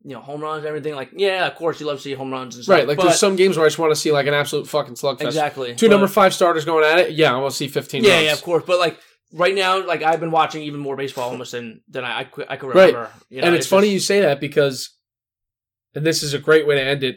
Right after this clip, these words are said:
Speaker 2: is baseball ratings have been up this year,
Speaker 1: Yep.
Speaker 2: and it's not even close. M L B T V has just exploded this year in viewership and minutes watched and total amount watched, whatever. The one thing they gotta get rid of on there, you gotta get rid of the blackouts, 'cause you just gotta go full,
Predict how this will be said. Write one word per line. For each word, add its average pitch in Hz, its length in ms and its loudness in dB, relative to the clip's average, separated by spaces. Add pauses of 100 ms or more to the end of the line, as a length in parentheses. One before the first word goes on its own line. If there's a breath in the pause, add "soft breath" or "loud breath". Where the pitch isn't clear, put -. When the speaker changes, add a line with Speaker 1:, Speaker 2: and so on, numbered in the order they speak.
Speaker 2:
is 131 300 0
baseball 151 440 2
ratings 151 360 4
have 135 120 0
been 131 100 -6
up 131 180 -4
this 139 180 -6
year, 156 220 4
Speaker 1:
Yep. 151 60 -4
Speaker 2:
and 147 80 -4
it's 127 140 -6
not 143 140 0
even 127 140 -6
close. 131 440 -4 (560 soft breath)
M 175 140 2
L 185 80 2
B 180 160 0
T 170 260 -6
V 143 500 -4
has 139 220 -10
just 143 160 -4
exploded 147 460 0
this 135 180 -8
year 135 140 -6
in 117 80 -10
viewership 135 560 -4
and 117 120 -10
minutes 127 300 -6
watched 131 340 -4
and 113 160 -12
total 139 300 -8
amount 123 300 -6
watched, 143 380 -6
whatever. 147 460 0 (1160 soft breath)
The 147 60 -4
one 196 180 4
thing 214 160 4
they 190 120 2
gotta 175 220 0
get 160 140 0
rid 156 100 2
of 156 120 0
on 156 120 -2
there, 160 180 -2
you 151 100 -10
gotta 147 180 2
get 147 80 -2
rid 151 100 4
of 131 100 -2
the 127 80 -12
blackouts, 113 520 -4
'cause 127 160 -10
you 143 60 -12
just 143 120 -8
gotta 151 160 0
go 143 140 0
full, 180 720 4